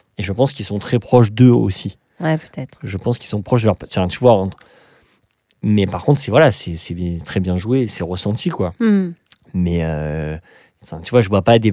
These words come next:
Speaker 1: je vois des fronts qui se plissent, euh,
Speaker 2: Hmm.
Speaker 1: des, des, des,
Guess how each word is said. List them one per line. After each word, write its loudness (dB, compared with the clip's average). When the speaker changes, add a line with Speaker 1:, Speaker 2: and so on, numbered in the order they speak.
Speaker 1:
je -2
vois 0
des -4
fronts -6
qui -12
se -6
plissent, -2
euh, 2
Speaker 2:
Hmm. 0
Speaker 1:
des, 0
des, -4
des, -12